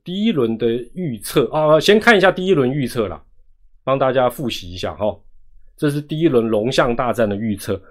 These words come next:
那因为爪队那时候有一胜，所以你可以看到，呃，这些教练啊、网红啊、包括团长啦等等，猜爪赢的当然比较多嘛。哦，猜龙赢的就只有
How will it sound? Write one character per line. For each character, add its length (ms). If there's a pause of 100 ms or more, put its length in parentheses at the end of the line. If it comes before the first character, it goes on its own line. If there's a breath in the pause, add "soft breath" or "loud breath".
(160 soft breath)
那 120
因 80
为 200
爪 340
队 180
那 120
时 100
候 80
有 140
一 100
胜， 260
所 160
以 140
你 100
可 120
以 40
看 160
到， 300 (280 soft breath)
呃， 300
这 160
些 500
教 200
练 240
啊、 360
网 200
红 240
啊、 340
包 80
括 120
团 240
长 240
啦 300
等 140
等， 200 (220)
猜 240
爪 320
赢 200
的 140
当 100
然 100
比 120
较 140 (120)
多 220
嘛。 120 (220)
哦， 140
猜 180
龙 400
赢 160
的 100
就 140
只 180
有 220